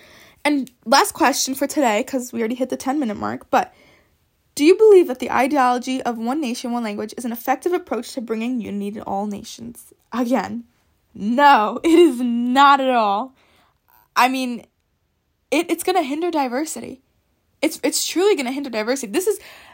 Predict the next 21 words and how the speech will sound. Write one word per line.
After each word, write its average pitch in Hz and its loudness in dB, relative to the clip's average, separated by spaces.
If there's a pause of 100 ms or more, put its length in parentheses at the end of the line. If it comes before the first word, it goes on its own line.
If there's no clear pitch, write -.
(140)
not 349 4
only, 392 0
now 294 6
that 349 4
I'm 302 2
closing 285 -2
the 190 -6
podcast 233 -2
and 226 -10
we're 226 -4
coming 226 -4
to 233 -10
the 202 -4
end, 208 -4 (1120)
this, 320 4 (1080)
we 262 0
have 320 -2
to 349 -2
make 269 0
our 226 -2
children 240 -8